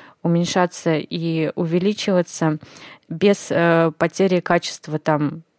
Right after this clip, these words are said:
на их фигурных уголках. Вот только линеечки будут сжиматься, а уголки ваши будут торчать на месте. И всё это очень легко делается с С В Г. Что тут ещё? Отзывчивые картинки с С В Г.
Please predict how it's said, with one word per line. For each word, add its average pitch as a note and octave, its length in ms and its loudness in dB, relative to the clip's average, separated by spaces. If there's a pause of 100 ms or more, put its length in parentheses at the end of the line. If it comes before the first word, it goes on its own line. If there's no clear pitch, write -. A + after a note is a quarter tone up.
на D#3+ 320 2
их D#3 220 -2
фигурных G3 680 2
уголках. E3 760 2
Вот D#3 300 -4
только C#3+ 680 -2
линеечки D#3+ 640 -2
будут G#3+ 480 -2 (160)
сжиматься, D3+ 800 -2
а D3 40 4
уголки D3+ 440 -2
ваши D#3+ 320 -2
будут D#3+ 360 -8
торчать - 460 -4
на D#3 80 -4
месте. D3 420 -4
И C#3+ 120 -8
всё F3 220 -4
это D#3+ 180 -6
очень D#3 260 -6
легко D#3+ 280 -6
делается D#3+ 500 -6
с - 100 -16
С - 160 -14
В D#3 100 -8
Г. D3 280 -8
Что - 340 -4
тут F3 240 -4
ещё? D#3 600 0 (120)
Отзывчивые F3 840 0
картинки C4+ 880 2
с - 160 -4
С - 160 -6
В A#3 160 2
Г. A#3 420 4